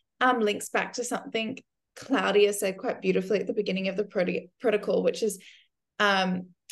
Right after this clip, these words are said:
this is one perception, but if you're skinny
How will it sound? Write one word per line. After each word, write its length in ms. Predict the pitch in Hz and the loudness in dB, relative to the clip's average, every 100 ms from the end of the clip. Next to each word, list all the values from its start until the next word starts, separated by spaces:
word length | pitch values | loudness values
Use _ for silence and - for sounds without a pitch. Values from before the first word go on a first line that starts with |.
| _ _ _ _ 220 | _ _ _ _ 0
this 160 | 240 | 2
is 120 | 226 | 4
one 200 | 220 190 | 2 2
perception, 460 | 214 - - 196 175 | 0 0 0 0 2
but 100 | 190 | 4
if 160 | 208 214 | 4 6
you're 380 | 208 202 196 - _ | 4 4 2 -4 _
skinny 920 | - - - 214 202 208 208 - | -6 -6 0 0 0 -2 -2 -4